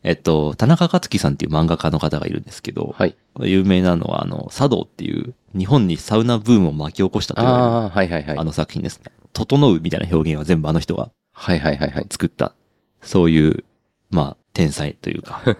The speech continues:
Speaker 2: <laughs> サウナ界の、こう、
Speaker 1: サウナ界の
Speaker 2: 第一人者ですね。
Speaker 1: そうですね。確か日本スパサウナ協会の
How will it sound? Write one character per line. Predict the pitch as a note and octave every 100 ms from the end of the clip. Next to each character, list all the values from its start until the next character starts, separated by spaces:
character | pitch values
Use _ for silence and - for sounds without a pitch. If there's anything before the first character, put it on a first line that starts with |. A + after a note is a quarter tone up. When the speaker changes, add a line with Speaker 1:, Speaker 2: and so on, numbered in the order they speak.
| G#2+ - -
Speaker 2:
<laughs> | G#2+ - F2+ -
サ | - A2+
ウ |
ナ | A2+
界 | - D#2+ D2+
の、 | C#2 D2
こ | - D2+ C#2+ C#2
う、 | -
Speaker 1:
サ | B2
ウ |
ナ | G#2 G2+
界 | G2 F#2
の | E2+
Speaker 2:
第 |
一 | F2+
人 | F#2
者 | - C2+
で |
す | C#2 -
ね。 |
Speaker 1:
そ | - F2+
う | D2+
で |
す | E2
ね。 | F#2+ F#2+ _ _ _ -
確 | G#2
か | -
日 | E2+
本 | F2 G#2
ス | E2 - -
パ | F#2+
サ | - F#2+
ウ | F#2
ナ | F2
協 | - F2+
会 | D#2 - - - -
の | E2 - -